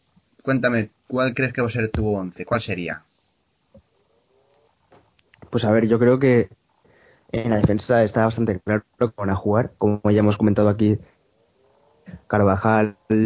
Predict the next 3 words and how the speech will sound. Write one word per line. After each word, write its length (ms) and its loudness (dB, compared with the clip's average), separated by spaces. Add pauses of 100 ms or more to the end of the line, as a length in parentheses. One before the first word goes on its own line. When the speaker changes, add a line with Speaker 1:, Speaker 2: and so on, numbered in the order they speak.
(320)
Speaker 2:
Varane, 540 0 (1120)
Ramos 400 0 (600)
y, 200 0